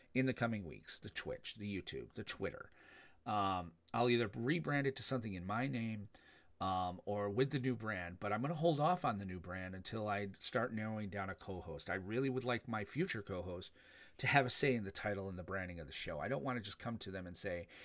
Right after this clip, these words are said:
"Hey, we're gonna be the Standard M T G podcast, and this is what we're doing," and blah, blah, blah. Yeah, eh, no, that automatically puts me, you know, in,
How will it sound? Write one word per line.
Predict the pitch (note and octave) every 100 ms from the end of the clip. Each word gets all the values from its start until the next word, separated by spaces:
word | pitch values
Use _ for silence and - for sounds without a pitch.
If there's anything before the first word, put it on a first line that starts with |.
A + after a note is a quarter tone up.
| - -
"Hey, | C4+ E3+
we're | A2+ G3 F#3
gonna | D3+
be | B2 C#3+ C3+
the | G#2+ A2 G#2+ G#2 G2 E2+ E2
Standard | - - D#3 F3+ D#3
M | E3
T | C#3 C#3
G | A#2 A#2+
podcast, | A2 G#2 E2+ E2 B1+ - D2+
and | B2+
this | C4+ -
is |
what | B3+ -
we're | C3+
doing," | A2+ G2+ F2
and | D2
blah, | E2 A2+
blah, | C3+
blah. | - -
Yeah, | C#3 D#3
eh, | C#3+ C#3+ C3+ A2
no, | A2 G#2 F2 -
that | C3 C3+
automatically | C3 C#3 C3 B2+ B2
puts | - A#2 A#2+
me, | A#2 G2 - - - - - - -
you | B2
know, | G#2+ - - -
in, | C#3